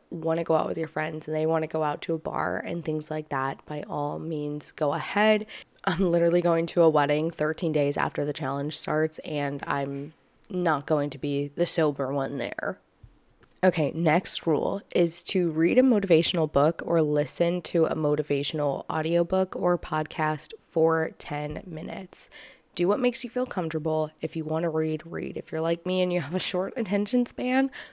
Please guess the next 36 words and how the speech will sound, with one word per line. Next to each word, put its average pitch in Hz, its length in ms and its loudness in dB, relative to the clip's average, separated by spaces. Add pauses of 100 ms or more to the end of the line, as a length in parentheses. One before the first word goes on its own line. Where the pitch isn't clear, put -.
(140)
pop - 260 0
on 202 220 6
an 196 120 2
audiobook 165 800 -2
or 175 400 2
a 180 140 -2
podcast. - 840 -6 (720)
One 220 160 4
of 254 80 2
the 269 80 6
challenges 175 480 2
I 185 80 6
found 156 640 2
in 165 220 2
the 175 80 2
seventy-five 160 500 2
Hard 160 480 0
is 170 340 2
sitting 175 400 2
down 156 240 4
and 156 200 -2
reading 151 420 0
ten 139 220 0
pages - 400 -4
of - 100 -4
a - 60 2
book, - 380 2 (120)
a - 60 6
motivational 170 600 6
book. - 320 -4 (480)
I 196 420 4
feel 180 240 -2
like 160 180 0
I 156 80 -2
could 151 160 -10
not 143 460 -4